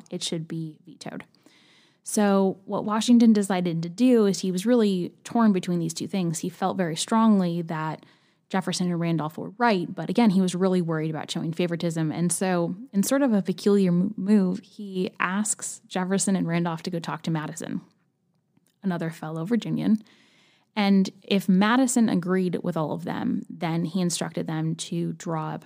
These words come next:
basically a, an article of veto that he could send to Congress. And surprise, surprise, Madison agrees with Jefferson and thinks that there should be a veto. And so he does actually implement the veto. And in this instance, I don't think that Knox and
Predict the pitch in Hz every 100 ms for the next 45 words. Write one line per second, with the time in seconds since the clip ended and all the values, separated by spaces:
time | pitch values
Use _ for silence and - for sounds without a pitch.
0 | 214 165 160 151 156 147 151 - - 165
1 | 156 151 - _ 165 165 170 151 147 -
2 | 151 156 - - - - 196 196 202 -
3 | - - 190 - - - - - - -
4 | _ _ _ _ _ _ - 196 - 349
5 | 339 - - 311 - 196 208 220 220 214
6 | 208 196 254 214 180 180 202 196 180 170
7 | 165 - - 185 175 175 165 190 196 202
8 | 185 196 190 185 180 165 160 165 156 170
9 | 202 190 208 196 190 156 165 165 113 160
10 | - - - - - - - - - 185
11 | 190 220 233 220 196 190 180 185 - 165
12 | 165 - 180 170 - 160 156 - 165 160
13 | 165 - - - - 175 170 165 165